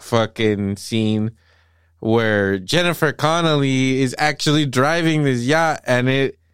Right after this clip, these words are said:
is in, like, windy ass fucking waters and shit, where you could tell, like,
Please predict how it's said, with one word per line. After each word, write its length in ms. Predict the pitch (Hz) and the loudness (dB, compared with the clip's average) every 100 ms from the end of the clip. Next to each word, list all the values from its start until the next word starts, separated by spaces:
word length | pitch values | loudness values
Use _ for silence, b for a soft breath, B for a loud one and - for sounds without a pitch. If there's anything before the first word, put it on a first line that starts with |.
| b b b b | b b b b
is 240 | 151 151 | 0 2
in, 180 | 160 151 | 2 2
like, 180 | 147 135 | 2 0
windy 600 | 110 120 156 165 156 151 143 | 0 0 2 0 2 2 2
ass 400 | 139 143 139 - | 2 0 -2 -8
fucking 680 | - 139 139 - 123 104 101 | -2 -2 -2 -2 -2 0 2
waters 680 | 107 127 143 143 131 120 | 2 2 0 0 0 -2
and 140 | 120 110 | -4 -4
shit, 260 | - 110 | -2 0
where 80 | 110 | 0
you 120 | 127 | 0
could 160 | 135 151 | -2 -2
tell, 260 | 170 190 170 | 0 0 2
like, 380 | 131 104 - | 0 -2 -8